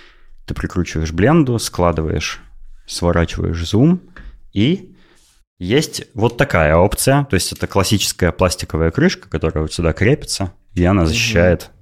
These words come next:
Speaker 1: э, линзу фронтальную. Но, э, вот эта защита, это как бы очень хлипкая хрень,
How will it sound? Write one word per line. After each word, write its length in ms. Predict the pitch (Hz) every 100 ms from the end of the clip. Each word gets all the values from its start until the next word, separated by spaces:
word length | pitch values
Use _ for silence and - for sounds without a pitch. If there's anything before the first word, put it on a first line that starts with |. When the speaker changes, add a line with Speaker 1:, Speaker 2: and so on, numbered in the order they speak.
| 104
Speaker 1:
э, 200 | 104 82 82 - 95
линзу 340 | 85 80 78
фронтальную. 720 | - 85 78 80 82 80 95 - - - -
Но, 500 | 95 120 123 117 - - - - -
э, 280 | 90 87 87
вот 200 | 87 101
эта 160 | 127 101
защита, 440 | 98 - 202 - 98 92
это 180 | 98 92
как 200 | 90 87
бы 100 | 87
очень 260 | 90 -
хлипкая 520 | 87 - 101 - 78 78
хрень, 460 | - 120 180 180